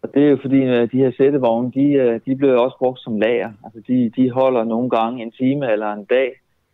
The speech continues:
øh, hos kunden, øh, også imens de bliver fyldt op eller tømt, og imens kører lastbilen videre med en anden trailer. Nogle gange står traileren på en færge måske, eller et skib, eller et tog, og slet ikke noget med lastbilen at gøre.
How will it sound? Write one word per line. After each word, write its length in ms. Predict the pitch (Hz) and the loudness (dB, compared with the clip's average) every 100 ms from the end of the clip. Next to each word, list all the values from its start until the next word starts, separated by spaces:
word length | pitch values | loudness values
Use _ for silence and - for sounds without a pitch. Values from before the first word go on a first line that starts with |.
| _ _ _ - | _ _ _ -10
øh, 260 | 110 107 95 | -6 -6 -4
hos 220 | 110 - | -6 -2
kunden, 460 | 117 117 131 139 120 _ - _ _ _ _ _ _ - | 0 0 0 -2 -6 _ -20 _ _ _ _ _ _ -4
øh, 560 | 113 107 104 95 98 - | 0 2 2 2 0 0
også 300 | 101 117 131 | 0 0 -2
imens 240 | 117 113 - | -2 -4 -4
de 80 | 117 | -6
bliver 180 | 107 104 - | -2 -2 0
fyldt 180 | 110 110 | 0 2
op 220 | 127 - | 0 0
eller 180 | 101 95 | -4 -4
tømt, 340 | - 160 160 | -2 -4 -4
og 140 | - 117 | -4 -2
imens 280 | 120 131 - | -2 -4 -4
kører 180 | 127 | -2
lastbilen 540 | 113 120 - 120 110 110 | 0 0 -2 -6 -6 -2
videre 220 | 120 127 | 0 0
med 120 | 117 | -2
en 80 | 107 | -6
anden 220 | 98 117 | -6 -8
trailer. 440 | - 95 98 110 107 _ | -6 -2 0 -2 -6 _
Nogle 260 | 120 127 120 | 0 2 0
gange 140 | 113 | 0
står 200 | 127 110 | 2 0
traileren 420 | - 117 120 101 | 2 0 0 -4
på 100 | - | -6
en 80 | 95 | -6
færge 300 | 107 98 139 | -2 0 0
måske, 320 | 151 107 117 101 | -4 -8 -6 -6
eller 120 | 101 | -8
et 100 | - | -14
skib, 360 | - 156 - | -10 -8 -4
eller 160 | 101 95 | -6 -6
et 100 | 98 | -12
tog, 400 | - 151 147 120 _ _ _ _ _ | -2 0 0 -4 _ _ _ _ _
og 80 | 104 | -4
slet 100 | 127 | 0
ikke 100 | 131 | 2
noget 140 | 127 127 | 2 0
med 80 | |
lastbilen 680 | 113 117 117 131 113 101 113 | 2 0 0 -2 -4 -4 -12
at 80 | 107 | -4
gøre. 360 | 101 104 117 | -2 0 -2